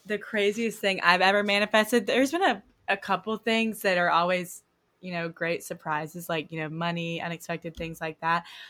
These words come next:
But the craziest thing I've manifested lately would be, um, my friend group in Hawaii. So I would r-, always write down last year, you know, like, what I, what I envisioned for myself. You know, I've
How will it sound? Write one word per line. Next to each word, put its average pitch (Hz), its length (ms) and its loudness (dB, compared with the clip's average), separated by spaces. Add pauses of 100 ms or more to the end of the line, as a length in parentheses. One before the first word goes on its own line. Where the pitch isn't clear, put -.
(140)
But 214 140 6
the 214 80 2
craziest 208 500 2
thing 214 160 0
I've 180 200 4 (180)
manifested 165 640 -2
lately 156 480 -2
would 165 240 -4
be, 165 300 -4
um, 156 400 -4 (420)
my 170 480 2 (240)
friend 170 300 0
group 196 320 -2
in 170 180 -4
Hawaii. 170 600 -2
So 170 420 -2 (580)
I 185 600 8 (380)
would 196 200 2
r-, 180 140 -4
always 202 340 4
write 180 220 2
down 160 260 2
last 160 300 -2
year, 160 100 -2
you 160 80 -2
know, 156 180 -4 (260)
like, 175 200 -4
what 185 160 0
I, 180 360 2
what 180 180 -2
I 180 100 4
envisioned 170 560 -4
for 175 100 -12
myself. 160 640 -4
You 170 100 -8
know, 156 240 -4
I've 170 180 2